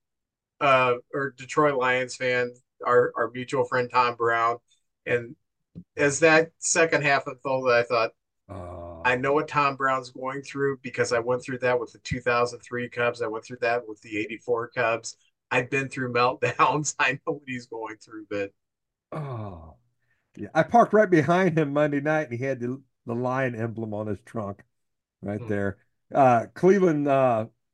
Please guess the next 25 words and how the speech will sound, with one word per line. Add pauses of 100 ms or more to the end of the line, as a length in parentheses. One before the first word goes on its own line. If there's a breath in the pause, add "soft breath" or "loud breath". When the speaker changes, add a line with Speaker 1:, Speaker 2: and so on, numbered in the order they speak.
(260)
Speaker 2:
Guardians,
I
almost
said
Indians
again.
Cleveland
Guardians
doing
some
celebrating
there. (500)
Speaker 1:
There
Speaker 2:
We
Speaker 1:
we
Speaker 2:
got
the,
Speaker 1:
go. (220)
Speaker 2:
the
Cardinal
team
card. (440)
There
we
are.